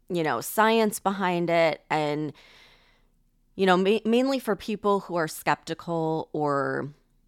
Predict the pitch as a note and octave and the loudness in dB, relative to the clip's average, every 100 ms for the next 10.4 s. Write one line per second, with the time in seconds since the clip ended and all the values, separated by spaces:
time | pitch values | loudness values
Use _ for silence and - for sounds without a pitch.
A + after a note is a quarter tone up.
0 | _ - E3+ - - D#3 - D#3 C#3+ D3+ | _ -4 -2 -2 -6 -8 -6 -4 -4 -6
1 | D3 C3+ - C#3 C#3 C#3 C#3 - - C#3+ | -6 -6 -4 -4 -2 -2 -4 -6 -6 -4
2 | C#3 C3 B2+ A#2+ - _ _ - D3 A#2 | -2 -2 -2 -4 -10 _ _ -10 -6 -4
3 | E2 C3+ E3+ D#3+ D#3 D3+ C#3 C#3+ - E3 | -4 -4 -6 -4 -4 0 2 0 -4 -6
4 | D3+ D3 C#3+ C#3 B2 C#3+ C3+ C3 B2 B2 | -6 -4 -2 -2 -2 -4 -2 -2 -2 -4
5 | C3+ - _ _ _ _ _ - G#3 A#3+ | -6 -12 _ _ _ _ _ -4 -2 0
6 | - F#3 E3+ D3 D#3 D#3 - A#3 G#3 E3 | -2 0 2 2 0 -6 -2 2 2 2
7 | C#3 C#3+ D#3 G3+ - _ _ _ _ _ | 0 0 -2 -4 -8 _ _ _ _ _
8 | _ _ _ _ _ _ - E3+ D#3 D3 | _ _ _ _ _ _ -6 -2 4 4
9 | C3 - - - - - - E3+ F#3 - | 2 -6 -12 -12 -12 -12 0 0 0 0
10 | F#3 G#3 - | 0 0 -2